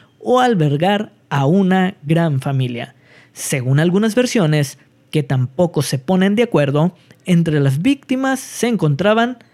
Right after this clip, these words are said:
uno, el padre de familia de profesión ingeniero y profesor de refrigeración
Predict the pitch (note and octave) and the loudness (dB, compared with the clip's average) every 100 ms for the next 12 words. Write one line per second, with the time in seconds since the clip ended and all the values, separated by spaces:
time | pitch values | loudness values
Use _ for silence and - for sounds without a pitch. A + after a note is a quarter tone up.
0 | - _ _ _ _ _ - A#3 C4+ D#4 | -20 _ _ _ _ _ 0 2 2 0
1 | - _ F#3 D#3+ D3+ B3 C4 B3+ G#3 D3+ | -6 _ 0 0 0 0 2 2 2 2
2 | D#3 G#3 G#3+ D3 F3+ G3 C3 - G#3 G#3 | 2 4 2 0 0 0 -2 0 0 -2
3 | - A3 A3 D3 C3+ F3+ D3+ D3+ - - | -6 -2 0 2 2 2 2 0 -4 -6
4 | F3 C#3 - A3+ A#3 D#3+ G3+ G#3 D3+ D3+ | 0 0 2 0 2 0 2 2 2 0
5 | F3+ D#3 D#3 C#3 C#3 G#3+ | 0 0 0 -2 0 -2